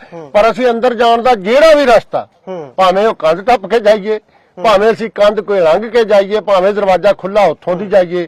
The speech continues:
Speaker 1: ਹੂੰ।
Speaker 2: ਅਸੀਂ ਅੰਦਰ ਜਾਵਾਂਗੇ। ਅੰਦਰ ਜਾ ਕੇ ਜਿਹੜਾ ਵੀ ਕੋਈ ਲੋਕਾਂ ਨੂੰ ਹੁਣ ਤੱਕ ਵਹਿਮ ਭਰਮ ਇਹਦੇ ਪ੍ਰਤੀ ਪਿਆ ਹੈ,
Speaker 1: ਹੂੰ।
Speaker 2: ਕਿਉਂਕਿ ਸਾਡੇ ਸਾਥੀ ਇੱਥੇ ਤਾਂ ਤਲਵੰਡੀ ਸਾਬੋ ਤੋਂ ਸਰਦਾਰ ਮੇਵਾ ਸਿੰਘ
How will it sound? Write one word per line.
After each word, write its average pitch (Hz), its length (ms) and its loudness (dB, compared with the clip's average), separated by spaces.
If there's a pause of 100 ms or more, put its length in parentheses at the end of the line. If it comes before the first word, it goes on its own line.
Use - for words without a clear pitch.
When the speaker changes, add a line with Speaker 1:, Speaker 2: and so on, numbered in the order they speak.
(160)
Speaker 1:
ਹੂੰ। 175 240 -4
Speaker 2:
ਅਸੀਂ 214 180 -2
ਅੰਦਰ 202 200 -2
ਜਾਵਾਂਗੇ। 202 420 0
ਅੰਦਰ 196 220 -4
ਜਾ 190 200 4
ਕੇ 180 140 -4
ਜਿਹੜਾ 196 300 0
ਵੀ 262 120 -4
ਕੋਈ 233 120 -6
ਲੋਕਾਂ 208 300 -2
ਨੂੰ 214 100 -2
ਹੁਣ 185 140 -2
ਤੱਕ 196 200 -4
ਵਹਿਮ 185 240 0
ਭਰਮ 180 300 -2
ਇਹਦੇ 175 160 -8
ਪ੍ਰਤੀ 175 320 -8
ਪਿਆ 160 300 -2
ਹੈ, 135 120 0 (160)
Speaker 1:
ਹੂੰ। 170 200 -12
Speaker 2:
ਕਿਉਂਕਿ 214 320 0
ਸਾਡੇ 208 260 0
ਸਾਥੀ 220 440 -2
ਇੱਥੇ 233 220 -4
ਤਾਂ 214 240 -2 (220)
ਤਲਵੰਡੀ 208 360 -2
ਸਾਬੋ 190 340 0
ਤੋਂ 190 200 -6
ਸਰਦਾਰ 175 300 0
ਮੇਵਾ 143 320 -4
ਸਿੰਘ 131 220 -12